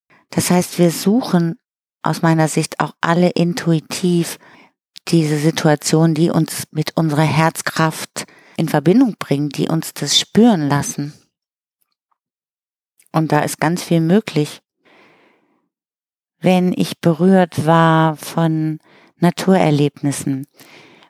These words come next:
wenn mich Menschen berührt haben oder Kunstwerke oder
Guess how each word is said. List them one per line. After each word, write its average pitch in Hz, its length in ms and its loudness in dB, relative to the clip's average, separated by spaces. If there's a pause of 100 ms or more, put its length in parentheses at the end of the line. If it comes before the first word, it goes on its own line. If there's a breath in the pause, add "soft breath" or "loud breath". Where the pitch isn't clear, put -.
wenn 170 240 2
mich 170 280 0
Menschen 170 500 2
berührt 147 500 -2
haben 135 380 -4 (460 loud breath)
oder 170 220 2
Kunstwerke 156 920 0
oder 156 340 0